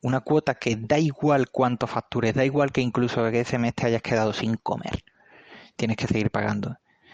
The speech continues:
El, el Leviatán del Estado sigue exigiendo su libra de carne. Yo no tengo esos medios, no, no tengo, no tengo la, esa posibilidad. Y no he encontrado nada por lo que merezca la pena, digamos,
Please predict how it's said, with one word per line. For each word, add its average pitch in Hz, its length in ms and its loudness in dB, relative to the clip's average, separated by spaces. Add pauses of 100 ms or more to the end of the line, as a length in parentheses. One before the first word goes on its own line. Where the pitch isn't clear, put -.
(120)
El, 107 320 -2 (360)
el 117 180 0
Leviatán 113 420 2
del 131 120 2
Estado 123 340 0
sigue 113 200 -2
exigiendo 113 400 -2
su - 120 -6
libra 104 240 -2
de - 60 -6
carne. - 400 -8 (920)
Yo 127 300 2
no 123 160 0
tengo 117 260 0
esos 104 220 -4
medios, 104 300 -6 (200)
no, 117 240 2
no 113 200 0
tengo, 123 400 0
no 117 160 0
tengo 120 220 0
la, 110 120 2
esa 107 180 -4
posibilidad. 107 600 -2 (600)
Y 123 140 0
no 123 460 4
he 120 40 0
encontrado 117 600 0
nada 117 440 0 (260)
por 110 160 -2
lo 113 100 -4
que 107 80 -6
merezca 117 340 -4
la 113 80 0
pena, 110 340 -2
digamos, 113 440 -2